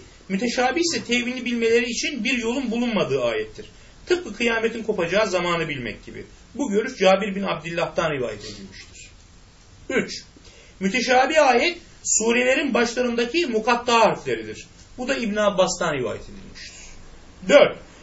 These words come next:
müteşabih anlamları birbirine benzeyen ayettir. Bu mücahit ve alimlerin çoğunun görüşüdür. Beş, müteşabih lafızları tekrarlanan ayettir.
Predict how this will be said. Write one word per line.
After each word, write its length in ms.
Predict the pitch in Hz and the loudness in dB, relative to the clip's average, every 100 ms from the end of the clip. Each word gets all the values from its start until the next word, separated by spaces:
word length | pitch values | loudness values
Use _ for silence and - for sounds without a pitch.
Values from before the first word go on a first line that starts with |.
| - | -6
müteşabih 720 | 180 214 233 269 262 294 359 - - - - | -2 0 2 2 4 6 4 2 -12 -20 4
anlamları 640 | 196 226 254 247 269 294 | 6 6 4 4 2 2
birbirine 400 | 247 226 254 294 | -2 -2 0 2
benzeyen 400 | 247 240 220 240 | 4 4 4 2
ayettir. 500 | 214 160 120 - - - - - | 4 4 4 -2 -12 -18 -20 -14
Bu 120 | 233 226 | -10 -4
mücahit 500 | 233 240 233 240 240 | 0 4 4 4 2
ve 60 | |
alimlerin 500 | 202 190 190 185 240 | 4 4 4 0 -2
çoğunun 400 | 233 180 160 143 | -2 -2 0 -4
görüşüdür. 460 | 107 - - - - - - - - - 208 | -8 -12 -16 -18 -20 -20 -20 -20 -20 0 6
Beş, 220 | 247 - - - - - - | 6 6 -6 -18 -20 -20 -8
müteşabih 720 | 202 214 247 262 254 262 349 - - 170 | -4 0 2 4 4 6 4 2 -10 2
lafızları 540 | 208 214 220 262 294 | 2 4 0 0 2
tekrarlanan 720 | 254 226 226 226 220 220 196 | 0 2 2 2 2 2 2
ayettir. 480 | 147 117 - - | 4 2 -2 -10